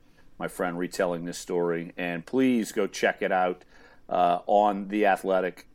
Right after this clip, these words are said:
And kudos to our former Times-Picayune colleague, Ted Jackson, some incredible photos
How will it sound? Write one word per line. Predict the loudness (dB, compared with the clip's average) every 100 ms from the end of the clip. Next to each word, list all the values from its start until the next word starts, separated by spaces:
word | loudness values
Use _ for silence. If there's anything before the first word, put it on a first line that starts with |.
| _
And | -6 -4 -4 -6 -10 -16 -4
kudos | 4 6 6 4
to | 2 6
our | 6 6 4 -4 -20 -20 _
former | 2 4 2
Times-Picayune | 0 -2 -2 -4 -2 -4
colleague, | 4 4 4 2
Ted | 2 0 4
Jackson, | 4 4 0 -10 -10
some | -8
incredible | -10 -8 2 2 4 0
photos | -6 -4 -4 -4 -8 -10 -16